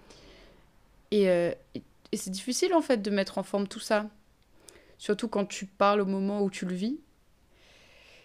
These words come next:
Ça demande du temps. Mais je trouve ça intéressant en fait de partager ces moments-là avec toi aussi parce que c'est ça qui construit l'identité d'artiste, c'est ça qui nous construit en tant que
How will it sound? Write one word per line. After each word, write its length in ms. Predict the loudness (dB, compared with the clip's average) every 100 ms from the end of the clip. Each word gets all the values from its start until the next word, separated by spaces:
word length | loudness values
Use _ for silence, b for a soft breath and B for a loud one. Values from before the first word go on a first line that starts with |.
| b -16
Ça 160 | 4 6
demande 200 | 8 6
du 160 | 4
temps. 240 | -2 -4 -4 _ _ _ _ _ _ _ _ _ _ 2
Mais 380 | 6 6 6 4
je 100 | 0
trouve 140 | -4
ça 160 | 2 4
intéressant 460 | 4 2 2 0
en 40 | 0
fait 180 | -2 -2
de 100 | -2
partager 380 | -2 0 0
ces 120 | 2 0
moments-là 400 | 0 2 4 4
avec 220 | 4 0
toi 140 | 0
aussi 280 | 0 0 -2
parce 220 | -2 -4
que 440 | -2 0 2 0 -2 B B B B B _ _ -20 _ _ -14
c'est 140 | -2
ça 140 | 0 0
qui 120 | -2
construit 340 | -4 -4 0
l'identité 420 | 0 0 -2 -2 -2
d'artiste, 600 | -2 -4 0 0 0 -8
c'est 60 |
ça 160 | -4 -4
qui 120 | -2
nous 100 | -2
construit 380 | -2 -8 -4 -6
en 80 | -4
tant 160 |
que 60 | -8